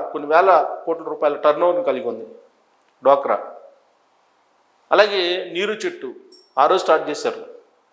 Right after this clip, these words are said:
శ్రమదానం ఇవాళ కూడా కొ-, చేసుకునే వాళ్ళు చేసుకుంటున్నారు. So,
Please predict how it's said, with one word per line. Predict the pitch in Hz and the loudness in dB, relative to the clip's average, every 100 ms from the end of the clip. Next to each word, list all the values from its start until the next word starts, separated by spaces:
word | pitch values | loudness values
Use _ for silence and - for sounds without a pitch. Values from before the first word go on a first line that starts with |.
| _ _ _ - | _ _ _ 4
శ్రమదానం | 185 196 196 185 151 - 147 | 6 8 6 4 0 -6 0
ఇవాళ | 175 190 190 190 | 2 2 0 4
కూడా | 190 165 - - - - _ _ _ | 4 4 0 -8 -16 -20 _ _ _
కొ-, | 156 147 | -16 -6
చేసుకునే | 170 175 190 185 | -4 -4 -4 -2
వాళ్ళు | 185 - | -2 -4
చేసుకుంటున్నారు. | - 185 151 127 - - - _ _ _ _ _ _ _ _ | -6 -8 -6 -6 -6 -14 -20 _ _ _ _ _ _ _ _
So, | _ | _